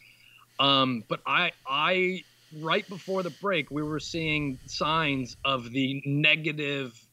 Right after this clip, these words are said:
you know, antagonistic, unsure, uh, Mourinho coming out really early. So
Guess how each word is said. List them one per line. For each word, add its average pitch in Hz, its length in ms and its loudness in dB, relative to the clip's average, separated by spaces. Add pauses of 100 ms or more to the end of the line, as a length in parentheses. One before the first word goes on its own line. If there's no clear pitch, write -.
(120)
you 151 60 -8
know, 143 100 -2
antagonistic, 151 1000 -2
unsure, 151 880 2 (540)
uh, 131 220 -2
Mourinho 151 760 4
coming 156 260 0
out 139 140 0
really 165 720 4
early. 151 520 4
So 143 420 2